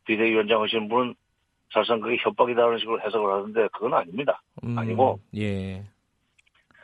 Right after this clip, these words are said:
Speaker 1: 근데 미국에서 지금 그거를 좀 기분 나쁘게 받아들였던 것 같은 느낌이 있어요. 왜냐하면 신년사에 대해서 코멘트를 요청하니까 국무부도 노코멘트고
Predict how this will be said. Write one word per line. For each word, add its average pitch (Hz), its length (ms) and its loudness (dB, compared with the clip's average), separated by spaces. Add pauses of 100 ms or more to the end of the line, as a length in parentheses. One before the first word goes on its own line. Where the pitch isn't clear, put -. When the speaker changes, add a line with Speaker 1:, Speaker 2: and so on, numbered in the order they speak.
(360)
Speaker 1:
근데 160 180 2
미국에서 156 540 4
지금 160 220 -4
그거를 156 380 2
좀 147 280 2
기분 139 220 -4
나쁘게 143 260 2
받아들였던 131 840 0
것 123 160 2
같은 123 680 0
느낌이 135 320 2
있어요. 113 320 4
왜냐하면 123 420 0 (1120)
신년사에 151 500 4
대해서 147 220 0
코멘트를 139 460 -6
요청하니까 127 520 0
국무부도 123 560 2
노코멘트고 113 840 -2